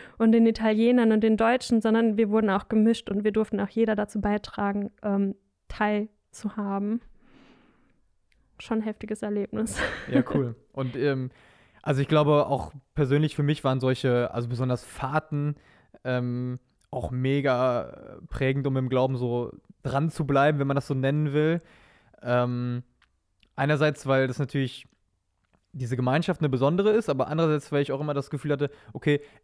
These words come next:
Speaker 2: ich selber, äh, lass mich hier nochmal ganz anders darauf ein, als wenn ich jetzt... Äh, ja, in meinem normalen persönlichen Umfeld oder zu Hause bin oder so, dann ist so eine,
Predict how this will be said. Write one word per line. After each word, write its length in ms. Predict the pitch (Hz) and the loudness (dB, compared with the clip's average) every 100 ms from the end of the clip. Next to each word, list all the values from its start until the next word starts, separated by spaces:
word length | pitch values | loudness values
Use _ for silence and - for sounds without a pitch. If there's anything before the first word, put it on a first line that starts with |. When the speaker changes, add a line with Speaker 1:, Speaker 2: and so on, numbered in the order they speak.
| _ | _
Speaker 2:
ich 440 | 165 190 - - _ | 2 2 -2 -16 _
selber, 560 | 127 143 175 143 117 110 _ _ _ | -2 2 2 2 -2 -6 _ _ _
äh, 140 | - | -10
lass 200 | 127 135 | -4 -2
mich 140 | - 143 | -2 -2
hier 100 | 147 | 0
nochmal 200 | 143 135 | 0 0
ganz 200 | 131 135 | -2 -4
anders 360 | 143 151 131 | -4 -2 -2
darauf 360 | - 120 120 - | -2 -2 -2 -2
ein, 260 | 131 135 143 | -2 -2 -2
als 200 | 113 - | -6 -4
wenn 140 | 131 | -2
ich 160 | 135 123 | -2 0
jetzt... 380 | 127 - - - | -2 -4 -16 -10
Äh, 340 | 120 127 123 120 _ _ _ _ _ | -2 0 0 -4 _ _ _ _ _
ja, 180 | - 123 | -4 -2
in 140 | 151 | -2
meinem 360 | 143 139 139 139 | 0 0 0 0
normalen 420 | 135 135 143 143 | 0 2 2 0
persönlichen 480 | 147 135 143 139 139 | 0 0 0 0 -4
Umfeld 460 | 139 147 151 135 | -4 -2 0 0
oder 220 | 135 123 123 | 0 -2 -2
zu 160 | 139 | 0
Hause 240 | 127 139 135 | 2 0 0
bin 180 | 139 143 | 0 0
oder 180 | 131 | 0
so, 200 | 127 135 | 0 0
dann 260 | 135 127 127 | 0 -2 -2
ist 160 | 143 - | -6 -4
so 80 | |
eine, 320 | 139 131 127 | -2 0 -2